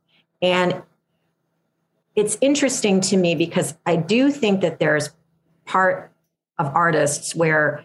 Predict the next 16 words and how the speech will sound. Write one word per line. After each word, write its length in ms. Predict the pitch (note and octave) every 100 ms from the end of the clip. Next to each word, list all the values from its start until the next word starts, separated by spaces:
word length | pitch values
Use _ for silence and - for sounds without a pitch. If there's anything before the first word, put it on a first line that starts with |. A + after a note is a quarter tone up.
| _ _ _ _ _ _ _ _
we 180 | E3 G3
don't 240 | G3+ F#3 -
ever 260 | F3+ F3+ F3+
stop 600 | - - E3 D#3+ - -
challenging 600 | - C#3 D3+ E3 G#3 G#3
ourselves. 560 | G#3 G#3 G#3 G#3 G#3+
So 100 | G#3+
I'm 80 | G3
not 200 | A3+ A#3
gonna 160 | B3 A#3
say 340 | - G3+ F#3+
that 220 | D#3+ B2
challenging 600 | - F3+ F#3+ G#3 G3+ G3
yourself 480 | E3+ E3+ E3 C#3 C#3+
or 80 | -
striving 1040 | - - E3+ E3 F#3 G3+ D#3 - - C#3